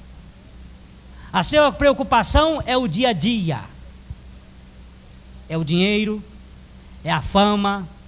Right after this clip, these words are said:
é o prestígio, é a glória.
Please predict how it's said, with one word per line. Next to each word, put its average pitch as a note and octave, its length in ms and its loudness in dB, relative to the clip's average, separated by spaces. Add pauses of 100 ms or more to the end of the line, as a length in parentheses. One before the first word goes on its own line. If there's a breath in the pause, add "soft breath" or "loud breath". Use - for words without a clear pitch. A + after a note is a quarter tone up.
(300)
é D#3 80 -6
o E3+ 60 -4
prestígio, G3 1160 -2 (500)
é C#3+ 80 -10
a A#2+ 120 -8 (120)
glória. E3+ 600 0